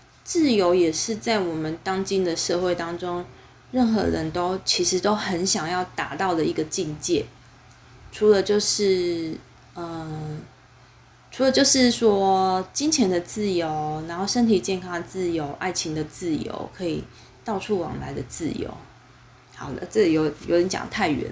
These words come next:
了。那这出电影主要就是说，好，这个游戏在真实的世界，就是人类的世界里面，就是被一个邪恶的，讲魔王，就是被，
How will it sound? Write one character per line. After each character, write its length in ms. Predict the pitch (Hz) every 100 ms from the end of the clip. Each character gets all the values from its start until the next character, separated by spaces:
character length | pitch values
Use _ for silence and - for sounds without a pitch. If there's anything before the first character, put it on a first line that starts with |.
| -
了。 60 | - - - - - - - - - - - - -
那 100 | 330
这 120 | 302
出 140 | 311 294
电 160 | 254
影 120 | 220 190
主 100 | 170
要 160 | 190
就 100 | 190
是 100 | 196
说， 320 | 202 190 180 - - - - - -
好， 380 | 180 156 147 - - - - - -
这 100 | 359
个 100 | 302
游 240 | 214 196
戏 380 | 220 - 247 220
在 260 | 196 240 226
真 240 | 226 220
实 220 | 226 180
的 140 | 170 170
世 200 | 175 202
界， 160 | 190
就 80 | 196
是 200 | 226 247
人 220 | 185 175 175
类 120 | 190
的 120 | 165
世 240 | 170 202
界 200 | 180 185
里 160 | 165 156
面， 300 | 160 180 165 160 -
就 100 | 202
是 140 | 214
被 200 | 208 208
一 100 | 185
个 140 | 175 165
邪 360 | - - 151
恶 200 | 156 190
的， 400 | 165 151 147 147 - - - - - - - - - - - - - - - -
讲 140 | - 175
魔 300 | 180 175 185
王， 220 | 180 165
就 100 | 226
是 80 | 285
被， 200 | 277